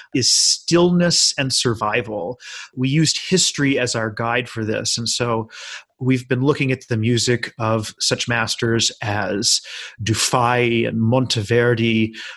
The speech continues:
John Dowland, Palestrina, and how their lives were affected by pandemic disease and the resilience that they showed during that time and the resilience of their music over the centuries.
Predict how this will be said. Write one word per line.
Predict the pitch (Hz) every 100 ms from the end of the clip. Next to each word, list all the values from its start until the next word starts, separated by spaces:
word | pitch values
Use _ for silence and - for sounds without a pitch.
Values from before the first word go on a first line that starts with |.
| - 120
John | 127 120 110 95
Dowland, | 113 110 120 120 120 110 113 110 - -
Palestrina, | - 123 117 - 123 120 123 120 113 - - - -
and | 120
how | 156 170 175
their | 143 131
lives | 120 120 131 139 117
were | 120 117
affected | 113 - 123 - 127 120 110
by | - 110 113 110 110 113 110 - - -
pandemic | 131 120 120 117 113
disease | 113 101 147 160 175 165 - -
and | 143 147 143 120
the | 131
resilience | 135 120 110 147 165 165 151 -
that | 135
they | 135 127
showed | - - 123 123 120 117 113 - -
during | 110 139 151 147
that | 143 -
time | - 127 127 127
and | 127 127
the | 123
resilience | 127 117 143 139 131 -
of | 113
their | 123
music | 117 123 127 117 117 -
over | 117 110 110
the | 104
centuries. | - 98 - - 87 - 120 -